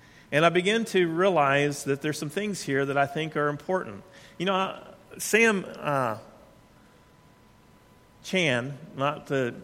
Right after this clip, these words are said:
be mistaken as for Francis Chan, but Sam Chan, he wrote a book, and it was entitled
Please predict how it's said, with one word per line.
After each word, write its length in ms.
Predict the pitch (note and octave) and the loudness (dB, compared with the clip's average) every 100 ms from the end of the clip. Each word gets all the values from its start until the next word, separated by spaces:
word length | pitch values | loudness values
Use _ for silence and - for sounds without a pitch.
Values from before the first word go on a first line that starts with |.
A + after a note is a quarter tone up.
| C3+ | -6
be 140 | C#3 | -4
mistaken 540 | C3+ B2+ - C3+ C3 A#2+ | -4 -4 0 0 0 -4
as 200 | A2 A2 - - | -6 -8 -18 -18
for 240 | - A2 - - | -10 -10 -10 -2
Francis 460 | E3 D#3+ - A2+ | 0 0 -2 -10
Chan, 380 | - A2+ G#2 A2+ | -8 -6 -6 -6
but 100 | G#2+ | -8
Sam 300 | - F#3 F3 | -4 -2 -4
Chan, 380 | - A#2+ A2+ C3 | -6 -6 -4 -4
he 80 | D#3 | -2
wrote 180 | D#3+ | -2
a 60 | F3 | -2
book, 360 | B2 A#2 A#2 B2 | -2 -2 -2 -4
and 60 | |
it 80 | B2+ | -4
was 160 | B2+ C3 | -4 -6
entitled 460 | - C#3 C3+ B2 | -4 0 2 0